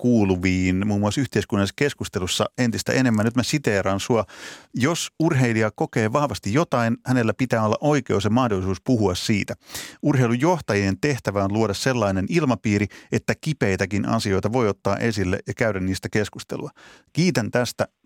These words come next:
todella kovasti, koska tää on se, mitä mä itsekin haluaisin. Varmaan Pekka Holopainenkin haluaa. Kaikki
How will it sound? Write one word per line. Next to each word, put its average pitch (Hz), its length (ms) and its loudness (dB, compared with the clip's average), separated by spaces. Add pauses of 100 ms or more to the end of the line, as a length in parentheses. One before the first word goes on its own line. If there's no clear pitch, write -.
todella 95 440 0 (140)
kovasti, 139 400 -2
koska 104 220 -6
tää 107 120 0
on 107 60 0
se, 101 60 -4
mitä 104 180 0
mä 104 80 0
itsekin 110 440 -2
haluaisin. 95 440 0
Varmaan 98 280 0
Pekka - 260 -4
Holopainenkin 98 600 0
haluaa. 95 380 2 (300)
Kaikki 123 480 -2